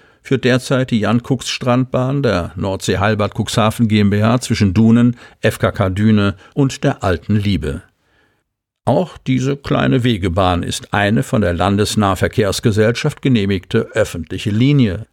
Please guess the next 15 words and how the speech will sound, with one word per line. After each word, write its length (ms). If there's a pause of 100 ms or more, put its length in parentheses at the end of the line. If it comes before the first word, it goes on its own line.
(120)
erklärt 460
Kurdirektor 800
Erwin 340
Krewenka. 720 (380)
Für 80
die 100
Fahrgäste 600
herrscht 280
Maskenpflicht, 920
die 60
vom 180
Fahrer 340
kontrolliert 560
werden 240
muss. 340